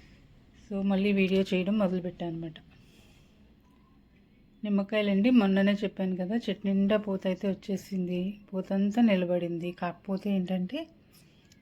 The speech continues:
సరిపడా గత్తం కానీ అదే మాన్యూర్లు నేను ఇవ్వకపోవడం వల్ల కాయల సైజ్ అయితే చిన్నగా వచ్చిందనమాట.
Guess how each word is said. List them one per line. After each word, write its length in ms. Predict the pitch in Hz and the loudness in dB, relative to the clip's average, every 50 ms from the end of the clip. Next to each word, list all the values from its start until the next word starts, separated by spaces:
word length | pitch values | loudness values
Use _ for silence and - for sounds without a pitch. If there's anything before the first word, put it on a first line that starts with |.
| _ - - | _ -6 -2
సరిపడా 440 | 196 185 190 190 - 196 196 202 | -2 -2 -2 0 0 0 2 2
గత్తం 500 | 202 190 185 175 175 - - - 208 208 | 2 2 0 -2 -4 -4 -6 -4 -2 0
కానీ 380 | 202 196 190 190 196 190 202 202 - 220 | 2 2 2 4 2 2 0 -2 -4 -8
అదే 200 | 190 175 180 185 | -6 -4 -4 -2
మాన్యూర్లు 580 | 185 180 175 180 185 185 196 202 185 190 190 | 0 2 4 4 4 4 4 2 2 2 2
నేను 240 | 185 190 185 175 175 | 2 2 2 2 2
ఇవ్వకపోవడం 540 | 170 175 175 - - - 196 185 185 180 175 | 0 -2 -6 -8 -8 -6 -6 -4 -2 -2 -2
వల్ల 320 | 175 175 190 233 311 311 - - - _ _ - - _ _ _ _ _ _ _ _ _ _ _ _ _ _ _ _ _ _ - - | -2 -2 0 0 0 0 -2 -4 -18 _ _ -20 -20 _ _ _ _ _ _ _ _ _ _ _ _ _ _ _ _ _ _ -6 -4
కాయల 600 | 202 190 190 196 196 190 196 196 185 180 180 185 - | -2 0 2 2 2 2 0 0 0 -2 -4 -6 -4
సైజ్ 340 | - 202 190 185 196 190 196 | 0 2 4 4 4 4 4
అయితే 240 | 190 185 - 247 269 | 2 2 0 -2 -6
చిన్నగా 500 | 269 - - 196 185 180 185 180 190 180 | -4 -2 -2 0 0 2 2 2 2 2
వచ్చిందనమాట. 600 | 175 175 - - 175 170 170 165 165 165 165 160 | 2 0 -2 -6 -4 -4 -4 -4 -4 -6 -6 -8